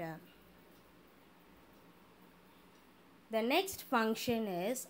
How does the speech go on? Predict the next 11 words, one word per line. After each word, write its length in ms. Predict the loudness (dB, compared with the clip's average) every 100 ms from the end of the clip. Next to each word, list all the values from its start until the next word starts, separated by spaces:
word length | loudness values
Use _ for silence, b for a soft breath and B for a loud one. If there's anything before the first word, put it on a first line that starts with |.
| -4
money 500 | 2 6 6 4 2
helps 460 | 4 6 4 -2 -2
to 180 | -2 0
equalize 920 | -2 0 2 4 4 2 0 -2 -4 -14 B
marginal 640 | -2 4 6 6 6 8 6
utility 880 | 4 0 0 -2 -2 -4 -2 -2 -2
and 260 | 0 0 0
marginal 600 | 2 2 2 2 2 0
productivity. 1040 | 0 0 -2 -4 -6 -6 -8 -6 -6 -6 -12 B B B B
That 240 | -2 0 2
is, 360 | 2 2 -2